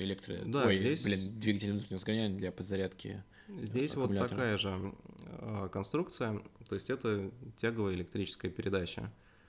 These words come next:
Speaker 2: А, был заявлен уникальный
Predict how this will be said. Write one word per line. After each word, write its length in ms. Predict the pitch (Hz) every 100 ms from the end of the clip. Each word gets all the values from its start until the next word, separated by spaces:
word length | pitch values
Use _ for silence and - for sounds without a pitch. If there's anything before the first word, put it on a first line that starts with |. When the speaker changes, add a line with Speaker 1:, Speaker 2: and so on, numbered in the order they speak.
| - -
Speaker 2:
А, 160 | 98 92
был 340 | 92 117 165
заявлен 720 | 127 107 101 131 143 104 104 -
уникальный 640 | 101 92 - 113 131 98